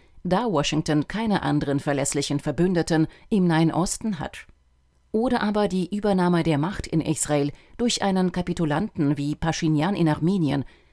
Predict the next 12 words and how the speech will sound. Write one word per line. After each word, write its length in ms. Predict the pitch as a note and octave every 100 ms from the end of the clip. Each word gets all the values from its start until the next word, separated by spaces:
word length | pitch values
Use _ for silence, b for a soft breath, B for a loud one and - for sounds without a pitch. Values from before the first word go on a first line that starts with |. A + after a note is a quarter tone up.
| b
was 180 | A#3 -
angesichts 640 | G#3+ F#3+ F3 F3+ - -
der 120 | D3
spezifischen 600 | C3 D#3+ D3 E3 E3+ F3
Natur 460 | D3 D3+ - G3+ D#3+ B B
der 200 | - D#3
israelischen 580 | D3 C#3+ C#3+ D3 E3 E3
politischen 500 | D3+ C#3+ C#3+ D#3 C#3
Landschaft 540 | D#3 F#3 F3+ E3 - B B B
äußerst 520 | A#3+ - G#3 - -
unwahrscheinlich 720 | G#3+ A3 E3+ D3+ C3+ C3 -
ist. 340 | D3 - -